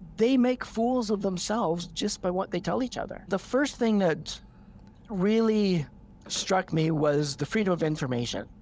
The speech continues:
The people at Climate Research Unit at University of Anglia, they were the epicenter of ClimateGate. They bent over backwards trying to avoid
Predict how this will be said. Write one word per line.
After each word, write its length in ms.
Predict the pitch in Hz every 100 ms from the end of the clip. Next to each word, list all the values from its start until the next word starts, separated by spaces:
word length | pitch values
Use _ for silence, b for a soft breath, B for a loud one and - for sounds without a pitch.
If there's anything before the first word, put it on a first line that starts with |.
| -
The 120 | 170 156 -
people 280 | 226 220
at 400 | 165 - - - - -
Climate 340 | - 190 180
Research 440 | 170 170 - 156 139
Unit 260 | 131 143
at 220 | 139 - 151
University 600 | 151 151 143 143 143 135
of 40 |
Anglia, 500 | 123 131 123 95 131 B B -
they 100 | 156
were 140 | 160
the 100 | 147
epicenter 600 | - 160 156 - 143 139
of 80 | 131
ClimateGate. 640 | - 123 117 - - - - - - B B B B B B 151
They 220 | 180 220
bent 260 | 226 208 196
over 220 | 196 170
backwards 960 | 156 - 147 214 - 107 127 156 - - -
trying 300 | - 190 196
to 140 | 208
avoid 840 | 165 151 131 147 180 156 131 135